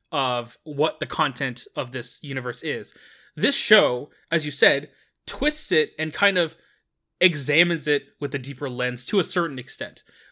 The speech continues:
Um, from looking at some stuff online, it doesn't go through, like, some of the more intricate things that the graphic novel does when it comes to, like,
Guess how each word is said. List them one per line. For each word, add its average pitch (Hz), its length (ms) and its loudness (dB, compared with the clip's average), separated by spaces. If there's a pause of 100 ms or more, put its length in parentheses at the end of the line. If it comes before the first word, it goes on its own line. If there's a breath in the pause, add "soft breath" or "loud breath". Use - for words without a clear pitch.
Um, 120 380 -4 (500 soft breath)
from 156 480 2 (180)
looking 185 300 0
at 147 120 0
some 147 100 -8
stuff 139 220 -2
online, 120 540 -4 (120 soft breath)
it 143 100 -2
doesn't 185 240 6
go 160 140 6
through, 135 340 -4 (200)
like, 120 400 -10
some 165 280 -2
of 180 60 0
the 175 60 2
more 180 440 4
intricate 185 380 -2
things 185 360 0
that 160 300 0
the 156 320 -4
graphic 147 300 0
novel 143 220 0
does 135 380 -2
when 135 120 -6
it 127 60 -12
comes 127 320 -8
to, 139 100 -8
like, 110 300 -12